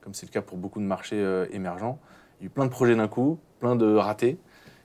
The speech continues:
Et, euh, et maintenant, on va dire, les ch-, les projets solides, euh, bah, restent là, en place. Et c'est aussi maintenant l'occasion de montrer, « Bah, regarde, effectivement, il y en a plein qui sont, qui sont tombés, le marché n'est pas à la hausse, et pourtant, nous, on est là, parce qu'on a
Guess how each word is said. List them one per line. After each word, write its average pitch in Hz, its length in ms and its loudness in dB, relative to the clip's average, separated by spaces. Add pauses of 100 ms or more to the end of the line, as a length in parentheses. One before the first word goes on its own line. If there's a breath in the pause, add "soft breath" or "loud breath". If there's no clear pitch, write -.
(120)
Et, 107 220 2
euh, 98 120 6
et 101 100 0
maintenant, 104 340 2
on 139 160 4
va 101 80 6
dire, 110 140 4
les 101 80 4
ch-, - 200 -4
les 107 80 -2
projets 110 300 0
solides, 113 440 2
euh, 98 200 6
bah, 95 240 4
restent 107 240 -2
là, 113 240 4
en 110 100 2
place. 120 320 4
Et 98 40 -4
c'est - 140 -2
aussi 104 280 -2
maintenant 107 280 0
l'occasion 107 320 2
de 113 60 0
montrer, « 104 260 -2
Bah, 107 100 4
regarde, 101 380 2 (400 loud breath)
effectivement, 110 460 0
il 117 60 2
y 98 60 2
en - 20 4
a 92 40 2
plein 123 180 0
qui 120 160 -6
sont, 101 320 -2
qui 98 140 -8
sont 104 180 -8
tombés, 110 440 2
le 113 100 4
marché 104 320 0
n'est 98 100 2
pas 110 220 4
à 98 60 6
la 95 120 6
hausse, 139 260 2
et 101 60 -4
pourtant, 110 400 -4
nous, 113 120 -2
on 110 100 0
est 101 80 0
là, 110 240 2
parce 135 140 -14
qu'on 101 180 -8
a 95 140 -8